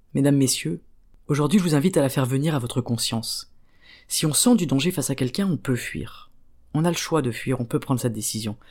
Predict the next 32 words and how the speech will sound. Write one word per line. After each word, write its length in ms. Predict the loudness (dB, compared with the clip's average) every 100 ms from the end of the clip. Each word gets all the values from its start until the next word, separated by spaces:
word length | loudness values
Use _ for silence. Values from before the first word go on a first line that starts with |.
| -20 -20 -2
Et 100 | 0
on 80 | 2
peut 180 | 2 0
analyser, 600 | 2 2 2 2 0 -2 0
essayer 240 | 0 0
de 80 | 0
comprendre 520 | 2 0 2 2 0
ce 120 | -4 -6
qu'il 160 | -6
se 100 | -4
passe. 460 | -2 -2 -2 -6 -12 _ _ _ 4
Et 60 | 6
une 120 | 6
fois 160 | 4
qu'on 160 | 4 4
a 80 | 4
compris, 480 | 4 2 -2 -4 -6 -20 -20 _ _ _ -16 -6
c'est 200 | 0 4
là 300 | 4 2 -6 -8
la 100 | 0
plus 140 | 4
grande 140 | 4
difficulté, 640 | 4 0 -2 -4 -2 -2 -4 -20 -10
c'est 140 | -4
que 100 | 2
là 160 | 4 4
on 100 | 0
peut 140 | 0
revenir 340 | 0 2 0 0
vers 140 | -2
la 100 | -2
personne. 460 | -4 -4 -6 -6